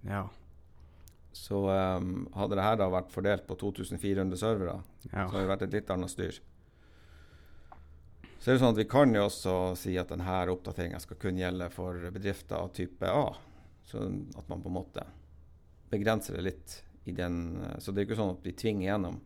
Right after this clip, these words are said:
Speaker 2: all type oppdatering.
Speaker 1: Mm.
Speaker 2: Så kanskje bare de kundene som har modul A skal få oppdateringer, eksempelvis.
Speaker 1: Ja.
Speaker 2: Det er en mulighet vi har i, i løsningen i dag. Og så er det jo sånn at før var det ofte kanskje vanlig at det kom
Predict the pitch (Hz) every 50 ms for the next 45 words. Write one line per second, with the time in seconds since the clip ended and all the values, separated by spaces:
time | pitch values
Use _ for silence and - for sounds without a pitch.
0 | - - 90 92 90 87 - - 87 - 85 80 - - - - - - - -
1 | - - - - - - - 117 113 107 98 104 - - - - - - - -
2 | - - - - - - - - - - - - - - - - - - - -
3 | - 107 110 101 - 107 98 92 - 101 101 98 95 92 92 - - 92 90 90
4 | 87 87 85 - 90 85 85 87 90 90 90 87 87 87 85 87 85 87 87 90
5 | 92 95 90 87 73 101 123 110 - - - - - 107 - - - 87 82 -
6 | - 64 - - - - - - - - - - - - 101 - - - - -
7 | - - - - - - - - - - - - 101 104 107 101 92 - - -
8 | - - - - - - - - - - - - - - - - 92 92 90 87
9 | 87 87 - - - - 90 90 90 85 80 - - - - - - - - -
10 | - - - - - - - - - - - - - - - - - - - -
11 | - - - - - - - - - - - - - - - - - 101 - 110
12 | 107 107 101 104 98 95 90 87 - - 101 117 120 113 101 95 92 92 95 92
13 | - - - - - 90 85 87 85 92 95 95 92 85 85 - - - 95 92
14 | 90 90